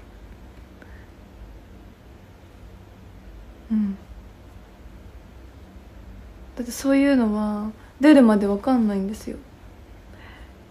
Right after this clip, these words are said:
びっくりだし嬉しいですね。エスティーのことすごく好きでいてくださってるから。いや、私は知らなかった。知ってるメンバーもいたのかな？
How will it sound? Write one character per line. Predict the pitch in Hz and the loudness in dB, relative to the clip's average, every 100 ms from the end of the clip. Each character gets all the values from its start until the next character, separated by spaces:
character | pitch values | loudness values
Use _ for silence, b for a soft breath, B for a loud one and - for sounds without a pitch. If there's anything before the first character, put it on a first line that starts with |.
| - - 247 | -20 -8 2
び | 285 | 2
っ | 285 | 2
く | - 311 | 0 4
り | 294 262 | 6 6
だ | 240 | 4
し | - - | 0 0
嬉 | 247 254 254 | 6 6 6
し | 269 262 | 2 2
い | |
で | 202 | 0
す | 208 202 | -2 -2
ね。 | 202 202 | -2 -2
エ | |
ス | 220 | -2
テ | 294 | 2
ィ | |
ー | 262 | 4
の | |
こ | 226 | 2
と | 220 | -4
す | 208 233 | -2 2
ご | |
く | 262 240 | 4 2
好 | 226 | 0
き | - | -2
で | 214 | 0
い | 196 | 0
て | 196 | -2
く | 202 | -2
だ | 202 | -2
さ | 202 | -6
っ | |
て | - 190 | -8 -8
る | 185 | -8
か | - | -10
ら。 | 196 - - B B B B B - - - - | -12 -14 -18 B B B B B -20 -20 -20 -8
い | - | 0
や、 | 220 | 2
私 | 220 226 | 2 4
は | 254 | 6
知 | 262 | 8
ら | 254 | 6
な | 277 | 6
か | 294 | 4
っ | 233 | 0
た。 | - 214 | -2 -6
知 | - | -2
っ | |
て | 302 | 2
る | 311 | 6
メ | 381 | 6
ン | 392 | 6
バ | 233 | 6
ー | |
も | 208 | 4
い | 220 | 2
た | 285 | 0
の | 240 | 0
か | 214 | 0
な？ | 214 202 | 0 0